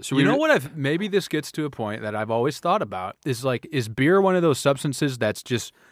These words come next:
Speaker 2: uniform throughout, regardless, or, like, does it get separated a little
Speaker 1: Oh.
Speaker 2: bit?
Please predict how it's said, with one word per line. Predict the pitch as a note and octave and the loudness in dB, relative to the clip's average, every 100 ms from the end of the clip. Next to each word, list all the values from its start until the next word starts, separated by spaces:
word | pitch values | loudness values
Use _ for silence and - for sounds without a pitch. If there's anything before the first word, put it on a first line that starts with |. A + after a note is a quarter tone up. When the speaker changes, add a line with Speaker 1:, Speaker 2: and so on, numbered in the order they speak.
| _ | _
Speaker 2:
uniform | A2 B2 C#3+ C3 C#3 C#3 | 2 4 4 4 2 2
throughout, | - A2+ G#2 A#2 C#3+ - _ _ _ D3 - | 0 2 4 4 2 -6 _ _ _ -16 -2
regardless, | A#2 G#2 G#2 A2+ D#3 D#3 - _ _ _ _ _ _ _ _ _ _ - | -2 2 4 4 2 -2 -10 _ _ _ _ _ _ _ _ _ _ 2
or, | C3+ | 4
like, | B2+ A2 - A#2+ | 4 2 -2 -2
does | B2 | 0
it | C3 | 2
get | B2+ | 0
separated | - - - A#2 G#2+ G2+ F#2+ | 2 0 2 4 4 2 0
a | |
little | G2 F#2+ F#2+ | -2 -4 -4
Speaker 1:
Oh. | |
Speaker 2:
bit? | F#2+ F2+ | -4 -6